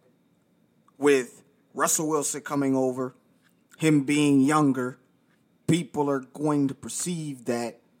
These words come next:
Jared Jeudy is better. I-, i-, it's going to be better than what he's been so far. And that one ten is, again, is a tradable asset. It's a first-round pick.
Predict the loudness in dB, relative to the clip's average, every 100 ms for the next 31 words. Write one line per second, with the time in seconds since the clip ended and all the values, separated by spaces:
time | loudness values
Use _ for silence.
0 | _ _ _ -4 0 0 -2 -2 -2 0
1 | -4 -6 -6 -6 -10 _ _ _ _ _
2 | _ _ _ _ _ _ _ _ _ -20
3 | -20 -10 -8 -8 -8 -6 0 2 2 0
4 | -4 -6 -6 -8 -12 -20 _ _ _ -2
5 | 2 4 2 -4 -10 -10 -2 0 0 -2
6 | -8 _ _ _ -14 -10 -10 -2 0 0
7 | -2 -16 _ -6 -2 0 0 0 0 0
8 | 0 0 0 -2 -6 -4 -2 -2 -2 -4
9 | -6 -6 -6 -6 -2 0 0 0 -2 -6
10 | -8 -10 -12 -10 -6 -6 -6 -8 -10 -10
11 | -12 -4 -2 -2 -8